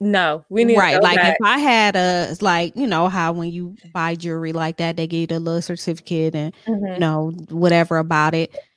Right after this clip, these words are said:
Speaker 2: And I got this and I got the receipt and all this, that, and the other. You know, I don't give a fuck if it's fifteen, twenty years later and y'all niggas is still open.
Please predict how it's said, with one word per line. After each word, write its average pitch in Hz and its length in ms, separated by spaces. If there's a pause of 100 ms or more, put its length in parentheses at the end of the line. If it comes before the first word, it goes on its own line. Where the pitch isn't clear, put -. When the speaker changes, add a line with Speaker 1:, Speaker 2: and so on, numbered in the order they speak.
(160)
Speaker 2:
And 170 360
I 185 180
got 196 320
this 185 300
and 175 100
I 175 80
got 180 380
the 180 160
receipt 180 400
and 180 100
all 180 140
this, 180 100
that, 170 140
and 170 80
the 151 60
other. 180 580 (240)
You 180 100
know, 180 140
I 190 140
don't 240 180
give 196 100
a 190 60
fuck 190 240
if 180 80
it's 180 180
fifteen, 220 540
twenty 269 300
years 190 460
later 180 320
and 165 280
y'all 208 280
niggas 190 280
is 170 100
still 180 320
open. 156 560